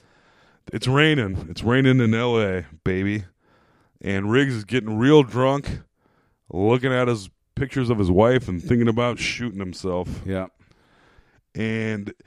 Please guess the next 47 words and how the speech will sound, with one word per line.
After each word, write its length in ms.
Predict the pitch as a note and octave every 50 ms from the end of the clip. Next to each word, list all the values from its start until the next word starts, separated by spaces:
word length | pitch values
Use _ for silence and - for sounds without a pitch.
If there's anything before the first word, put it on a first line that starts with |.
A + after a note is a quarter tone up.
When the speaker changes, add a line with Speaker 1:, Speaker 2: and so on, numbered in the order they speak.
| _ _ _ _
Speaker 1:
this 240 | - F#3+ - - A#3
is, 200 | A#3+ G3 C#3 B2+
actually, 400 | C3 D#3+ F#3 G3+ - - A#3 G#3 F3+
I 20 |
was 140 | D#3+ C#3 A2+
gonna 200 | - E3 E3+ D#3+
say 340 | - - - D#3 D3+ D#3+ E3
this 200 | D3+ C#3+ C3 -
is 140 | B2+ G#2+ G2
the 100 | G#2+ G#2+
classic 640 | - - - B2+ C3 C3+ D3 C#3+ - D#3 D#3 C#3+ -
Mel 300 | G2 G2+ G#2+ A#2 A#2+ B2+
Gibson 680 | A#2+ G2+ A2+ B2 B2 - - C3+ B2+ A#2+ A#2+ A2 G#2 - _ _ -
almost 500 | F#2+ G2+ A2+ B2 C3+ C#3 C#3 - - -
cry. 400 | - D3 C3+ C#3 D3 E3+ F3+ D#3+ - - - _ _ _ _ _ _ _ _ _ _ _ _ _ _ _ _
Speaker 2:
Yes. 320 | - A2 G#2+ G2 F#2 E2+ -
Speaker 1:
Where 100 | C3 B2+
he, 100 | B2 C3
like, 200 | B2+ B2 A#2 G#2+
Speaker 2:
Very 260 | B2+ C#3+ D#3 D3+ D3 C#3
intense, 320 | C3 A#2+ - D3+ C#3+ C3+
like, 140 | E3+ F3 - - - - -
Speaker 1:
where 180 | D3 D3+ D3+ D3+
he's, 240 | D#3 D#3+ D#3+ D3+ -
like, 140 | F3 E3 E3 - - - - _ - -
he's 380 | - C4 A#3 F#3+ F#3+ G3+ D#3 C#3+
really 300 | D#3 E3 F#3+ F#3 E3+ D3+
Speaker 2:
yeah, 60 | -
Speaker 1:
trying 320 | - D#3 F3+ F3 - -
Speaker 2:
really 180 | C3 D3 D3+ D3
Speaker 1:
not 60 | C#3
to, 0 |
Speaker 2:
goes 260 | C#3 D#3 D3+ D#3 D3
to 60 | -
Speaker 1:
uh, 40 | -
Speaker 2:
the 200 | C#3+ C3 C3 C3
edge. 340 | C3 C3 B2+ A#2+ G#2+ - -
Speaker 1:
But 180 | C#3+ F#3 E3+ -
this 260 | D3+ G#3 B3 B3 -
one, 200 | D4 C#4+ C4 B3+
I 100 | A#3 G3
was 120 | E3+ D#3+ C3+
like, 140 | C#3 A2+ - -
"Oh, 180 | F3 A3+ B3 B3
shit, 340 | - - C#4+ C4 - - -
he 120 | - G3+ A#3+
really, 320 | G#3+ E3+ F#3 A3+ A#3 -